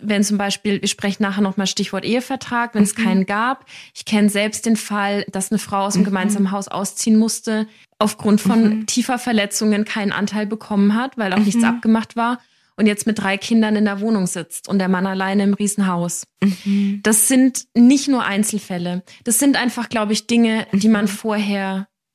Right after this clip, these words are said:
Speaker 1: mal besprechen und
Speaker 2: Mhm.
Speaker 1: am besten festlegt.
Speaker 2: Das heißt, was du sagst, ist, heiraten kann Strukturen verschieben.
Speaker 1: Absolut.
Speaker 2: Man, aber das zieht sich auch, das ist dann nicht nur für den Zeitpunkt der Ehe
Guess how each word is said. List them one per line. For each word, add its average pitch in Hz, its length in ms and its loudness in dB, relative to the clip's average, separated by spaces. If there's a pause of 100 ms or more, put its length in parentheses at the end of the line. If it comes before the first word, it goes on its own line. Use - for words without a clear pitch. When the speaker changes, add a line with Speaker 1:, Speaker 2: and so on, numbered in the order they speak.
(240)
Speaker 1:
mal 190 200 4
besprechen 196 500 2
und 226 100 4
Speaker 2:
Mhm. 202 40 8
Speaker 1:
am 190 140 2
besten 196 320 -2
festlegt. - 680 -6 (220)
Speaker 2:
Das 196 220 0
heißt, 196 280 -4
was 196 180 -4
du 190 80 -6
sagst, 196 600 -8
ist, - 380 -10 (680)
heiraten 214 760 -2
kann 180 380 -2
Strukturen 233 520 -6
verschieben. 214 560 -6
Speaker 1:
Absolut. 196 520 0 (200)
Speaker 2:
Man, 220 140 2
aber 226 420 -6
das - 240 -4
zieht - 200 -6
sich - 240 -6
auch, 196 360 -6 (840)
das 208 140 2
ist 226 140 0
dann 214 80 -2
nicht 226 160 -2
nur 214 100 -4
für - 120 -8
den 196 120 -2
Zeitpunkt 220 600 -6
der 180 320 -4
Ehe 254 520 -2